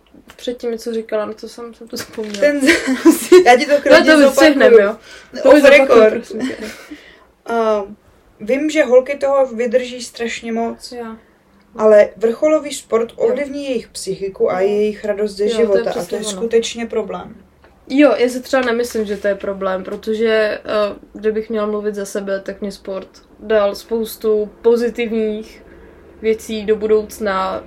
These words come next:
Speaker 1: Třeba to, že se nerozbrečím, když na mě
Speaker 2: Mhm.
Speaker 1: někdo křičí, nebo že zvládám stresové situace. Prostě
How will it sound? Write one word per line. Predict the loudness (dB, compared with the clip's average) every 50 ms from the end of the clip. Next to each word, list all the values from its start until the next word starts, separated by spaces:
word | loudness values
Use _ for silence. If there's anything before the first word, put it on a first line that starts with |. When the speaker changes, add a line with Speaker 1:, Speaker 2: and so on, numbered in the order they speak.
| -16
Speaker 1:
Třeba | -8 -6 -4 -2 -2 -2 -4
to, | -2 -2 -2 -2
že | -2 -4 -8
se | -8 -6 -4
nerozbrečím, | -2 -2 -2 -2 -4 -6 -8 -8 -8 -8 -8 -10 -10 -10 -8 -8
když | -10 -10 -10 -10
na | -8 -6
mě | -6 -6 -4
Speaker 2:
Mhm. | -4 -4
Speaker 1:
někdo | -4 -4 -6 -8
křičí, | -8 -10 -12 -12 -12 -12 -14 -12 -12 -12 -12 -14 -16 -20 -20 -20 -20 -20 -20 -20 -14 -10
nebo | -8 -6 -2 -2 -2
že | 0 0 0
zvládám | 2 2 2 2 2 0 -2 -4
stresové | -6 -8 -10 -10 -8 -6 -8 -8 -8
situace. | -8 -8 -8 -4 -4 -4 -4 -4 -4 -4 -4 -4 -4
Prostě | -6 -10 -14 -14 -8 -2 -2 0 0 0 -2